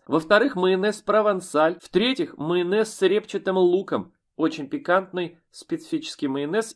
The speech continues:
И новинка конца двадцать второго года. Майонез веганский со свеклой, чесноком и микрозеленью молекулярной сушки, разумеется, без глютена. Вот эти четыре вида майонезов. А помимо этого, дорогие товарищи, у нас очень много, сотни видов уникальных продуктов и иных товаров. Посмотрите сами,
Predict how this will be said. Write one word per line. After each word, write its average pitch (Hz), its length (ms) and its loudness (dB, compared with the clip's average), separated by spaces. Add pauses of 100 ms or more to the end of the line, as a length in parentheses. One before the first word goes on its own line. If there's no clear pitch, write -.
И 190 100 -2
новинка 208 460 0
конца 160 360 -2
двадцать 147 300 -2
второго 131 320 0
года. 226 540 0
Майонез 214 640 0
веганский 131 500 -2
со 214 160 0
свеклой, 180 640 0
чесноком 185 720 -4
и 254 100 2
микрозеленью 220 880 -2
молекулярной 170 680 0
сушки, 185 680 -6
разумеется, 147 560 -4
без 151 200 0
глютена. 135 640 -4
Вот 240 300 2
эти 240 200 -6
четыре 233 480 -6
вида 190 260 -4
майонезов. 123 500 -6
А 160 100 6
помимо 220 440 6
этого, 147 240 0
дорогие 135 320 -2
товарищи, 131 420 0
у 135 40 -8
нас 175 180 -2
очень 240 180 -6
много, 180 400 0
сотни 202 480 -2
видов 127 340 -4
уникальных 202 640 -2
продуктов 143 640 -4
и 135 60 -2
иных 139 240 -6
товаров. 139 540 2
Посмотрите 233 540 -2
сами, 131 500 0